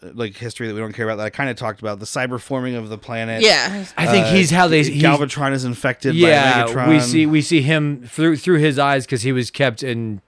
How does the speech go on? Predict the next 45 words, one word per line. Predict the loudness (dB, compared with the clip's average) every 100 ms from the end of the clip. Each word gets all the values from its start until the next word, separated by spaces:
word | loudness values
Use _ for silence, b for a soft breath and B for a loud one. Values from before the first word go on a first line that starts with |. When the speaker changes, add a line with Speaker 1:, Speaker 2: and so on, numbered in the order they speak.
| -6
Speaker 3:
captivity. | -6 -4 -8 -8 -14 -8
Speaker 1:
And | -2 0
this | -2
is | -2
where, | 0 2
like, | 2 0
Stanley | -2 -4 -2
Tucci | -2 -4 -4
gets | -4 -6
to | -8
kinda | -4 -2
redeem | -2 -2 -2
himself | -2 -2 -2
'cause | -2
Marky | 0 0 0
Mark | 0 0 -2
calls | 0 0 0
him | -4 -4
'cause | -4
I | -2
guess | 0 0
he | 2
has | 2 2
his | -2
phone | -4 -6
number. | -6 -4 2
Speaker 2:
Yeah, | 2 2
how | 0
did | -2 -2
he | -2
get | -2
Tucci's | -2 -2 -2 -2
Speaker 1:
Well, | 0
I |
Speaker 2:
number? |
Speaker 1:
mean, | 2 4
the |
Speaker 3:
From | 6
Speaker 1:
yellow | 6 4 2
Speaker 3:
the | 2 2 2
Speaker 1:
pages. | -2
Speaker 3:
drone. | -4 -2 -2 -4 -6 -8 -12 -14 -16 -18 -20 _ _ _ _
Speaker 1:
Maybe. | -6 -6 -6 -10 -18 _ -6
Speaker 3:
That's, | -2 -2 0
that's, | -2 -2